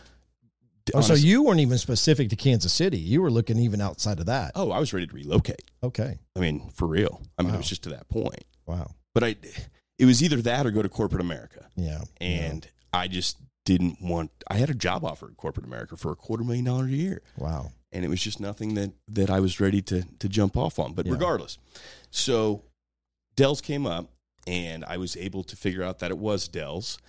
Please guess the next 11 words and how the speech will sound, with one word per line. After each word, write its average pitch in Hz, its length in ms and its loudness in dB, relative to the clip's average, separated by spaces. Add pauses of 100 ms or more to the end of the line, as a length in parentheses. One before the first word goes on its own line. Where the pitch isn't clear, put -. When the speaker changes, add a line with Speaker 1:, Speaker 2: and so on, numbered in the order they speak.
(480)
Speaker 1:
And 85 280 -4
we 92 80 -6
went 98 220 -4
through 95 180 -2
the 87 80 -2
whole 95 300 -2
process. 80 640 -4
And 107 80 -4
it - 20 -4
was 92 100 -6
honestly, 98 520 -4